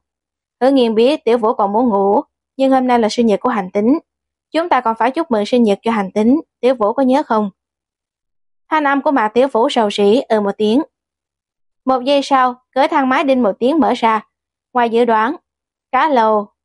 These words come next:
một mảnh im ắng, không có một ai ở đây. Đoàn Hứa Nghiên dắt Mạc Tiểu Vũ đi ra khỏi thang máy, nhìn trái nhìn phải. Không thấy bọn Kiều Hành Tính, tìm một vòng mà không thấy người. Đoàn Hứa Nghiên xoay người đi vào phòng bếp,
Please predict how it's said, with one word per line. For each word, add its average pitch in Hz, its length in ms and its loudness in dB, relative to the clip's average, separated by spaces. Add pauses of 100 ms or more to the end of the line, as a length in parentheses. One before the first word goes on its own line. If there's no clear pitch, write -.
một 233 180 -2
mảnh 226 200 -2
im 269 180 2
ắng, 240 280 0 (300)
không 277 140 -2
có 311 100 -2
một 254 160 -2
ai 226 180 -2
ở 240 100 2
đây. 220 280 -2 (480)
Đoàn 254 160 0
Hứa 277 120 2
Nghiên 285 240 2
dắt 302 180 -2
Mạc 226 200 0
Tiểu 240 160 0
Vũ 214 400 0
đi 269 120 -2
ra 254 160 0
khỏi 226 180 -2
thang 233 220 -4
máy, 220 280 -2 (460)
nhìn 247 180 2
trái 277 180 0
nhìn 226 160 -2
phải. 202 380 -2 (840)
Không 285 180 0
thấy 294 140 0
bọn 233 220 -2
Kiều 220 160 -2
Hành 214 160 0
Tính, 240 280 0 (360)
tìm 262 160 2
một 233 220 0
vòng 220 240 0 (280)
mà 247 260 -2
không 269 180 -2
thấy 320 120 -2
người. 208 300 2 (460)
Đoàn 254 160 0
Hứa 277 140 0
Nghiên 277 180 2
xoay 277 200 0
người 220 240 2
đi 240 160 -2
vào 220 180 0
phòng 208 160 -4
bếp, 240 220 0